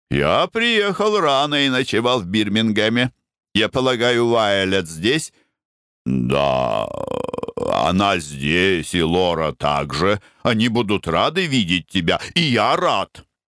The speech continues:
Отец взял за руку сына во второй раз. «Благодарю вас, сэр», — сказал лорд Чилтерн, смотря прямо в лицо отцу. «Меня, э, очень обрадовала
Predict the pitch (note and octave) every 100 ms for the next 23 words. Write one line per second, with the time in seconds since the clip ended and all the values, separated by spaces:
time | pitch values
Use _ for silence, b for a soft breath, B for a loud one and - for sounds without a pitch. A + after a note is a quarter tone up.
0 | _ B2 A2 C3 G2 E2+ E2 G2+ E2+ G2
1 | F2 F2+ - F2+ - F#2+ F2+ F2 F2 -
2 | D2+ C#2 C#2+ E2 G2+ - b b b b
3 | - A#2 A2+ G#2+ F#2+ E2 E2+ G#2 - -
4 | A2 A2 G#2 _ _ _ - - C#3+ A#2+
5 | A#2+ A#2 A2+ A2+ F#2 - G2 G2 - -
6 | D#3+ D#3+ - _ _ - C3+ E3 D#3 C#3
7 | C3 C3 A#2 B2 B2 C3+ B2+ - F#2 F#2+
8 | - - E2 F#2 _ _ _ _ _ _
9 | _ _ _ _ _ _ _ C3+ C#3 B2+
10 | A#2+ G#2+ B2 A#2+ A2 G2+ G2+ G2 E2+ E2
11 | F2+ G#2 G2 G2 G2 F#2 F2 G#2 B2 A#2
12 | A#2 A2+ A2+ A2+ A2